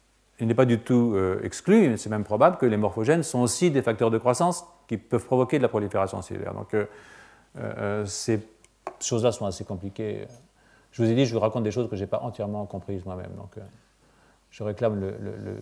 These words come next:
le bénéfice de l'honnêteté, donc, euh, sinon du doute. Donc, euh, euh, alors là, là, on dit, ouais, on ne sait pas si c'est un morphogène. Alors,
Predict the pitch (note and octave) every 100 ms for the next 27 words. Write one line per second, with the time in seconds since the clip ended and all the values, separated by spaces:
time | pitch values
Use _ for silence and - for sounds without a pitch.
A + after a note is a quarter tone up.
0 | G2 G2+ G2+ G2+ A2+ G#2 G2+ G2 G#2 G#2
1 | - F#2+ A2+ - _ _ C#3 G#2 G2+ -
2 | G2+ G2+ - _ _ _ _ _ _ _
3 | _ _ _ - - - - - A2 G#2
4 | G2 G2 F#2+ G#2+ - _ _ _ _ _
5 | _ _ _ _ _ _ _ _ _ _
6 | C#3+ C#3 C3 C3+ A2+ A2 G2 G2 F#2+ -
7 | - - - B2 D3 F3+ G3 D#3 D3+ -
8 | _ _ _ - C#3 E3+ D3 C#3+ C#3 C3
9 | C#3+ B2 - B2 - C3 D3 - A#2+ G#2
10 | A2+ G2 G#2 G#2